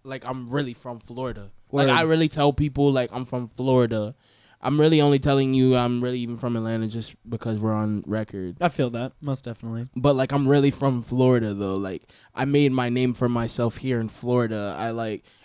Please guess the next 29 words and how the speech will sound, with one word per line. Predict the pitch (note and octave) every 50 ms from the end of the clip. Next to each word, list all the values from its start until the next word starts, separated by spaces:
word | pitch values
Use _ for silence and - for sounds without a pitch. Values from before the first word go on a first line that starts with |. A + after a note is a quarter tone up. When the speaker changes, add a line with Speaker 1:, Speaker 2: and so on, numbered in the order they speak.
| _
Speaker 1:
if | - A#2+ A#2
I | C#3 C#3
go | C3+
back | C#3+ C#3+ C3+ C#3
to | - C#3+
Atlanta, | C3 B2+ C3 C3 B2+ B2
nobody | A#2 B2 B2 B2 C3 C3 B2+ A2+
knows | G#2+ A2 A2+ A#2+ A#2 A2
me, | A2+ A#2 A#2
bro. | A2 G#2+ A2 A2+ A#2 A#2
Like, | A#2 A2+ A2 G#2
I | A2+
went | B2 B2 C3 C3
to | - A#2
middle | A#2 A#2+ B2 B2
school | - - G#2+ G#2
there. | G2+ F#2+ E2+ D#2 B1 B1 G#2 B2 - _
Speaker 2:
I | C#3+ C#3
got | B2 C3+ B2 A2
Speaker 1:
Like, | G2+ G2
Speaker 2:
you. | B2 B2+ A#2+ - _ _ _
Speaker 1:
you | A#2+
know | C3 C3
what | B2+
I'm | B2
saying? | A#2 C3+ C3 C3+ C3+ C3
Like, | B2 A#2 A2 - - - - -
I | - A#2 B2+
didn't, | C3 C3 C3 B2 A#2 -